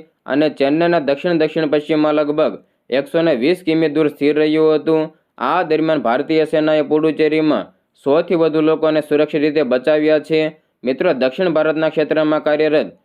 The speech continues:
ચેન્નાઈ ગેરિસન બટાલિયનના ભારતીય સૈનિકોને રવિવારે સવારે પુડુચેરીના પૂર પ્રભાવિત વિસ્તારોમાં બચાવ કામગીરીમાં મદદ કરવા માટે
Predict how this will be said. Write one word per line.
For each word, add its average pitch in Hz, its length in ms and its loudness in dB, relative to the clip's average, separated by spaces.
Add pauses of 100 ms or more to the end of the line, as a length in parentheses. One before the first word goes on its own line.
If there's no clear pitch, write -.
(420)
ચેન્નાઈ 151 400 0
ગેરિસન 151 400 0
બટાલિયનના 151 640 0
ભારતીય 143 340 0
સૈનિકોને 156 640 0 (400)
રવિવારે 160 520 0
સવારે 156 400 0
પુડુચેરીના 151 640 0
પૂર 156 160 2
પ્રભાવિત 151 420 0
વિસ્તારોમાં 151 580 0
બચાવ 143 300 0
કામગીરીમાં 156 500 0
મદદ 139 260 0
કરવા 156 300 2
માટે 156 320 0